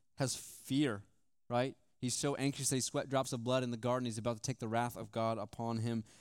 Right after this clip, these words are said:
He exhibits emotion. Now, we gotta be clear, okay, because it, it's easy for us to, if we're not careful, 'cause we have sinful emotions to kind of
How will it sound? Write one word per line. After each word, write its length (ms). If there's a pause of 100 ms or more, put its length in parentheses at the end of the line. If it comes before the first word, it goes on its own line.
(420)
He 120
exhibits 440
emotion. 580 (240)
Now, 100
we 60
gotta 120
be 100
clear, 340
okay, 240
because 340
it, 160
it's 180
easy 220
for 160
us 200
to, 160 (380)
if 140
we're 80
not 140
careful, 280
'cause 160
we 60
have 120
sinful 380
emotions 460
to 80
kind 180
of 80